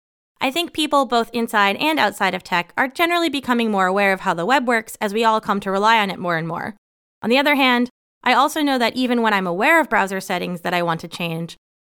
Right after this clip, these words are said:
it still sometimes takes me a while to actually remember to change them while I'm at my computer, instead of, say, reading about the latest updates to my web browser from my phone.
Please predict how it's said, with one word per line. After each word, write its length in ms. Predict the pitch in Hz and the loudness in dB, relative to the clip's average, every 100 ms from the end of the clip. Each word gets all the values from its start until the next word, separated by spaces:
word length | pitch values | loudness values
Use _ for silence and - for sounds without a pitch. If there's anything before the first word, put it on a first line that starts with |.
| _ - | _ -12
it 100 | - | -8
still 280 | - 349 | 0 0
sometimes 400 | 339 285 240 226 | 2 0 0 -4
takes 340 | - 269 269 240 | -4 -4 -4 -2
me 80 | 220 | 0
a 60 | |
while 240 | 196 190 190 | 2 2 0
to 200 | - 202 | -4 -2
actually 380 | 208 - 202 | -2 -4 -4
remember 340 | 190 196 185 180 | -2 -2 -2 -2
to 80 | 175 | -4
change 360 | - 320 294 | -4 -2 -2
them 320 | 220 208 208 - | 0 -2 -2 -2
while 200 | 202 196 | 2 2
I'm 160 | 190 | 2
at 80 | 180 | -2
my 100 | 175 | -4
computer, 580 | 170 190 262 214 180 175 _ _ _ _ | -8 -6 -2 0 0 -2 _ _ _ _
instead 280 | 226 214 240 | -4 0 0
of, 80 | 226 | 0
say, 320 | 226 208 196 | 0 0 0
reading 440 | - 196 226 214 | -4 -2 0 0
about 220 | 208 196 190 | 0 0 -2
the 80 | |
latest 320 | 190 190 180 - | -4 -4 -4 -4
updates 380 | 196 196 190 | -4 -4 -8
to 60 | 190 | -6
my 120 | 175 | -2
web 160 | 180 175 | -2 0
browser 300 | 175 170 165 | -2 -2 -6
from 160 | 170 | -8
my 100 | 165 | -8
phone. 460 | 165 262 214 165 | -2 0 0 -2